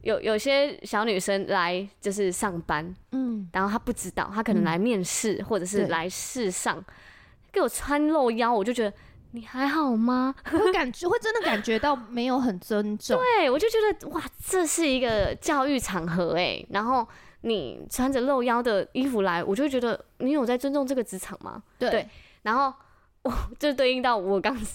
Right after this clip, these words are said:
Speaker 1: 我刚出社会在篮球营队的时候，我，我一样是那个想法，
Speaker 2: 没错。
Speaker 1: 我就觉得我现在真的差很多。嗯。
Speaker 2: 对啊，其实就是慢慢的你会知道，哦，那是一个礼仪。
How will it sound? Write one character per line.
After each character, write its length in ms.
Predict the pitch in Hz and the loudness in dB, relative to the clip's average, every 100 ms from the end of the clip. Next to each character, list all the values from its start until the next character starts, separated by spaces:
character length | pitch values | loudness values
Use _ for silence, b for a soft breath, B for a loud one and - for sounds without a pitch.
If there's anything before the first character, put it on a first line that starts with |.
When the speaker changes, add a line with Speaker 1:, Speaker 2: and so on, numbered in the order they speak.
| - | -6
Speaker 1:
我 120 | - | -2
刚 180 | 185 202 | 0 2
出 120 | 247 | 2
社 160 | 214 302 | 2 2
会 160 | 233 196 | 2 2
在 220 | 208 190 | 2 0
篮 160 | 190 185 | 0 -2
球 160 | 214 | 0
营 140 | 185 180 | 0 0
队 160 | 208 | 2
的 100 | 180 | 0
时 80 | 175 | 0
候， 240 | 175 180 - B B B | 0 0 -4 B B B
我， 200 | - 180 170 - | -2 -2 -2 -6
我 100 | - | -2
一 120 | 180 | 0
样 180 | 202 226 | 2 0
是 80 | 202 | -2
那 100 | 190 | -2
个 120 | 170 | -2
想 240 | 165 147 165 | -2 -6 -4
法， 140 | - | -4
Speaker 2:
没 100 | 233 | 0
错。 60 | 220 | 2
Speaker 1:
我 40 | |
就 120 | 208 | 2
觉 120 | 233 202 | 2 2
得 140 | 196 | 2
我 100 | 180 | 0
现 240 | 185 202 | 0 0
在 240 | 190 180 120 | 0 0 -4
真 200 | - 151 | -6 -4
的 180 | 107 78 | -4 -4
差 180 | - 170 | -4 -4
很 100 | - | -4
多。 100 | - 208 190 - - | -10 -12 -14 -20 -4
嗯。 80 | |
Speaker 2:
对 80 | 359 | 0
啊， 320 | 320 269 247 | 2 2 0
其 160 | 240 254 | -2 -4
实 160 | 240 226 | -4 -8
就 100 | - | -4
是 240 | 269 262 240 | -4 -2 -4
慢 220 | 226 302 | -2 0
慢 160 | 294 269 | 0 0
的 60 | |
你 100 | 214 | 2
会 100 | 196 | 0
知 80 | 202 | 2
道， 100 | 202 - | 0 0
哦， 140 | 269 | 0
那 80 | 285 | 0
是 160 | 269 247 | -2 -2
一 40 | |
个 100 | 190 | -2
礼 100 | 170 | -4
仪。 380 | 160 165 160 | -8 -12 -12